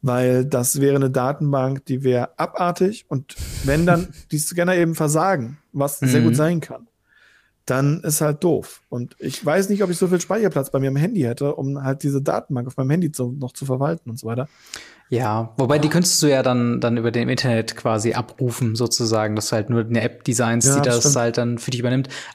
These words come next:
Speaker 2: Was wir dann quasi auch einfach sagen können, wir, wir über-, übertragen die Frage einfach an unsere Leute von Card Market. Warum
Speaker 1: Mhm.
Speaker 2: gibt es noch keine Card Market Verkaufs-App? <laughs>
Speaker 1: Mhm.
Speaker 2: Weil ich sehe eigentlich tatsächlich nicht den, den großen Grund, warum es sowas nicht geben sollte. Und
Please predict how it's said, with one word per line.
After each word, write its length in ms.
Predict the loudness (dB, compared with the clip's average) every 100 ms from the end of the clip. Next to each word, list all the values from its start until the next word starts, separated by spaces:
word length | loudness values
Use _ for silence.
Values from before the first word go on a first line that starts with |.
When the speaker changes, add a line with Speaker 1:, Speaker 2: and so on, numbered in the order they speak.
| _ _ _ _ -2
Speaker 2:
Was 320 | 0 0 2
wir 200 | 4 4
dann 240 | 4 4
quasi 260 | 4 2 2
auch 80 | 0
einfach 220 | 0 2
sagen 240 | 2 0
können, 240 | 2 0 2
wir, 180 | 2
wir 80 | 0
über-, 480 | -2 -2 0 2 0
übertragen 580 | -2 -2 -2 0 2 2
die 80 | 2
Frage 360 | 0 0 0
einfach 400 | 0 -2 -10 -10
an 360 | -8 -4 -4 -4
unsere 280 | -4 -2 2
Leute 280 | 2 2 0
von 200 | -4 -4
Card 280 | -2 -2 0
Market. 400 | -2 0 -2 -4 -16 -20 -8
Warum 460 | -2 2 4 4 4
Speaker 1:
Mhm. 80 |
Speaker 2:
gibt 180 | 2 0
es 140 | 0 0
noch 100 | 0
keine 240 | 0 -2
Card 240 | -2 -2
Market 240 | -2 -2 -4
Verkaufs-App? 680 | -2 0 0 0 -4 -2
<laughs> 100 | -4 -2 -4 2 0 2 -2 -2 -2 -2
Speaker 1:
Mhm. 400 | -2 0 0 4
Speaker 2:
Weil 100 | 4
ich 160 | 4
sehe 180 | 4 2
eigentlich 260 | 4 0 0
tatsächlich 520 | 0 0 2 0 2
nicht 500 | 2 2 -4 -8 0
den, 300 | 2 4 2
den 400 | 2 2 -2 -2
großen 320 | 0 0 0
Grund, 220 | 0 0
warum 160 | 2 2
es 100 | 2
sowas 200 | 0 -2
nicht 180 | -4 -2
geben 200 | -2 2
sollte. 500 | 2 2 2 0 2
Und 260 | 0 -2